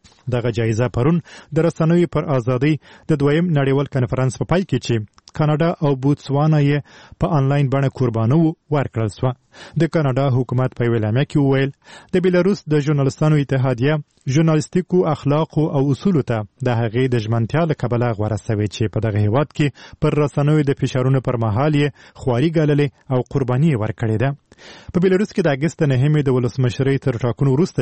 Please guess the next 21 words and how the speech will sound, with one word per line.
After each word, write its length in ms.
چې 100
الکساندر 560
لوکاشینکو 580
یې 160
ځان 140
ګټونکی 520
اعلان 320
کړی، 160
هره 180
ورځ 200
مظاهرې 440
کیږي. 260
اپوزیسیون 560
وایي، 200
په 60
دغو 260
ټاکنو 280
کې 180
درغلي 300
سوې 300
او 60